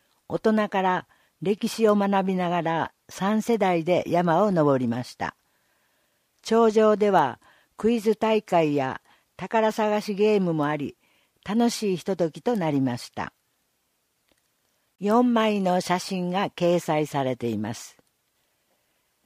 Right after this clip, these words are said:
船山城跡のモニュメントの前で、大人や子供が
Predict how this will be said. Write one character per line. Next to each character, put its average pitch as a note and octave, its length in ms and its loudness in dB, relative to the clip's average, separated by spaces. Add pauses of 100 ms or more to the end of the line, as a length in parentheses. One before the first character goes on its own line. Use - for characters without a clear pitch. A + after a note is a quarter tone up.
(520)
船 A#3+ 240 4
山 A3+ 320 2
城 G3+ 300 4
跡 F#3+ 460 2
の G#3+ 160 0
モ A#3+ 140 4
ニ A#3+ 100 6
ュ A3+ 40 4
メ F#3+ 160 4
ン F3+ 100 -2
ト E3 120 -2
の D#3 140 2
前 D#3+ 300 0
で、 B2+ 320 -4 (520)
大 D#3+ 120 -4
人 G#3+ 180 0 (220)
や E3 300 0 (120)
子 F#3+ 140 -2
供 F#3 300 -2
が E3+ 320 -4